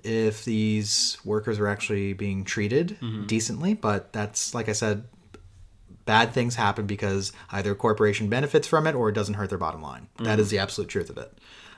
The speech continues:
Speaker 1: So until a corporation starts giving a shit,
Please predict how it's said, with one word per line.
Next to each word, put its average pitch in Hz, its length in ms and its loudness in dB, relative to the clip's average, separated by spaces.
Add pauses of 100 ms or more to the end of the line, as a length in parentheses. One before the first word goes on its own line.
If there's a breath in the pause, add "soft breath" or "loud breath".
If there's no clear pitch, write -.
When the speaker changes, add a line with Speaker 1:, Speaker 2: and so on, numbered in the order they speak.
Speaker 1:
So 90 840 0 (180)
until 107 300 0
a 98 40 -2
corporation 101 440 0
starts 95 240 -4
giving 127 200 4
a 104 60 2
shit, 85 340 -2